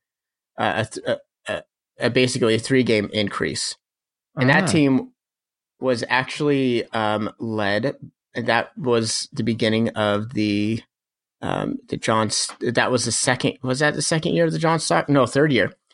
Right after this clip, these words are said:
Speaker 1: But that, that was the, I believe that was the first year of him starting. Yeah. So that's the first year of him actually starting. So he started to have some success.
Speaker 2: Mm-hmm.
Speaker 1: And so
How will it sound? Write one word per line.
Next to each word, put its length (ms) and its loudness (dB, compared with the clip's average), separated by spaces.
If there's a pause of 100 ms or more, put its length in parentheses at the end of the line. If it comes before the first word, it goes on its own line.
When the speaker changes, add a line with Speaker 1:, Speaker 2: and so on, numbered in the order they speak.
(180)
Speaker 1:
But 80 0
that, 280 0
that 200 2
was 240 2
the, 400 2
I 80 -2
believe 220 -2
that 100 0
was 100 -4
the 60 -6
first 380 0
year 160 2
of 80 -4
him 160 -4
starting. 600 -2
Yeah. 220 -2 (680)
So 140 -4
that's 140 0
the 80 -4
first 260 0
year 100 4
of 100 0
him 280 -2
actually 380 0
starting. 500 0
So 160 -4
he 60 0
started 320 2
to 40 2
have 380 0
some 180 -4
success. 680 -2 (380)
Speaker 2:
Mm-hmm. 180 -4
Speaker 1:
And 100 2
so 320 2